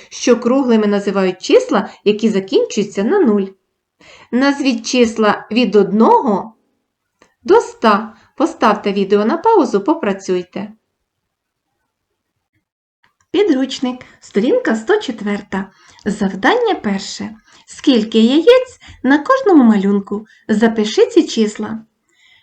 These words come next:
Розгляньте малюнок. Пам'ятаємо, що яйця можуть рахувати десятками. А якщо в нас є десятки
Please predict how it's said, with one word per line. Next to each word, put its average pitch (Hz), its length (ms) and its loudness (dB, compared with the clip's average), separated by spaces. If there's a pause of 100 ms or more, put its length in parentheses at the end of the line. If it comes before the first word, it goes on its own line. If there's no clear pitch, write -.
(220)
Розгляньте 233 600 0
малюнок. 180 560 -4 (560)
Пам'ятаємо, 214 800 0 (180)
що - 240 -4
яйця 254 480 0
можуть 214 340 2
рахувати 233 520 -2
десятками. 196 800 -6 (380)
А 208 80 0
якщо 254 360 0
в 294 40 6
нас 247 260 -2
є 233 80 2
десятки 220 760 -4